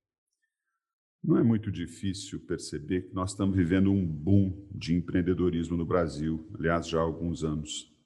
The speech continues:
Esse crescimento vem sendo facilitado por uma série de entidades e organizações que têm por objetivo fomentar o empreendedorismo no país.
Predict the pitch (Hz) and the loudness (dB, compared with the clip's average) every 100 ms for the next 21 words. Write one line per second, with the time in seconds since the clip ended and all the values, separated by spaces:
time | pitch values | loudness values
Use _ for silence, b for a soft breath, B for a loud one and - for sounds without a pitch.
0 | _ _ _ _ _ _ _ - 104 - | _ _ _ _ _ _ _ 0 2 0
1 | - 113 110 110 107 104 98 - 95 92 | 4 4 4 2 0 0 -4 -4 -6 -4
2 | 82 - 87 90 - 98 104 104 98 95 | -8 -4 -2 -2 -2 2 2 2 0 0
3 | 95 - 73 67 82 82 71 69 73 76 | -2 -4 -6 0 0 0 -4 -6 -4 -4
4 | 80 73 71 71 - 87 87 - - - | -4 -6 -8 -12 -8 -6 -8 -10 -18 -2
5 | 101 104 104 - - 80 73 73 78 - | 2 2 2 -4 -6 -4 -4 -6 -10 -6
6 | 101 87 - 98 101 82 - 85 87 85 | -6 -6 -6 -2 -2 -2 -6 -6 -4 -8
7 | - 78 71 71 67 65 - 73 - 69 | -8 -6 -6 -6 -8 -10 -12 -14 -12 -12
8 | 64 64 - | -12 -14 -18